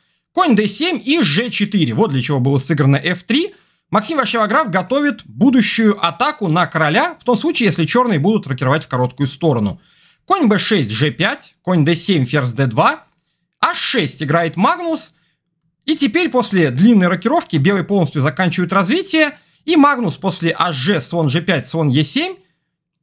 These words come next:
вскрывает вертикаль H, но при этом после слон Е семь, ферзь Е семь он жертвует пешку на поле Д шесть.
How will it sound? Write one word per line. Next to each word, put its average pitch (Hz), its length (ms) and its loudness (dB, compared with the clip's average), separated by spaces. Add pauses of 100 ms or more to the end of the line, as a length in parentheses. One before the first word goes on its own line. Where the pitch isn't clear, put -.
(220)
вскрывает 254 520 -2
вертикаль 202 540 -2
H, 311 380 -4 (180)
но 277 140 2
при 285 140 0
этом 320 280 0
после 214 260 0
слон 220 240 2
Е 185 140 2
семь, 190 240 2
ферзь 170 300 -2
Е 180 100 2
семь 311 320 0
он 262 220 0
жертвует 220 560 0
пешку 208 340 -2
на 143 120 0
поле 175 360 0 (300)
Д 214 180 -2
шесть. - 500 -4